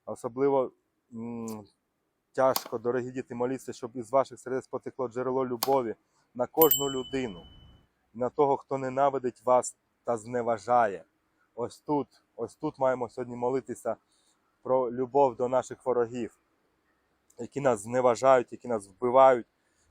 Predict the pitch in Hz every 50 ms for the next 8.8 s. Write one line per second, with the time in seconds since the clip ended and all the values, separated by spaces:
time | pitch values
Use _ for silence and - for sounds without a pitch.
0 | _ - 127 135 135 135 131 139 143 135 - - 131 127 127 117 - - 127 120
1 | - - 120 127 127 120 123 143 139 123 - _ 127 117 120 117 120 113 110 120
2 | 120 120 117 110 104 110 123 120 113 101 90 82 _ _ _ _ _ _ _ -
3 | 117 123 131 143 143 - - 120 113 101 92 - _ _ _ _ _ - 139 139
4 | 117 - _ _ 131 120 120 120 123 123 123 107 117 113 117 131 123 123 143 135
5 | 123 127 127 123 123 120 104 85 - _ _ _ _ _ - 120 127 123 117 120
6 | 117 110 107 101 98 92 85 - _ _ _ _ _ _ _ _ _ _ _ _
7 | _ _ _ _ _ _ _ _ _ _ _ _ _ _ _ _ _ _ _ _
8 | _ _ _ _ - 131 135 139 131 131 127 127 127 123 120